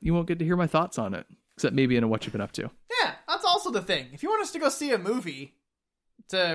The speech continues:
Speaker 2: review, like, if you have a sp-, if you ask us to see a movie to review, I mean,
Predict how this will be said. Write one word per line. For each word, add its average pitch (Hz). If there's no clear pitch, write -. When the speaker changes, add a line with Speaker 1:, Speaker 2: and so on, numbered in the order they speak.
Speaker 2:
review, 175
like, 151
if 156
you 196
have 208
a 196
sp-, -
if 170
you 180
ask 240
us 214
to 185
see 202
a 180
movie 175
to 160
review, 151
I 170
mean, 160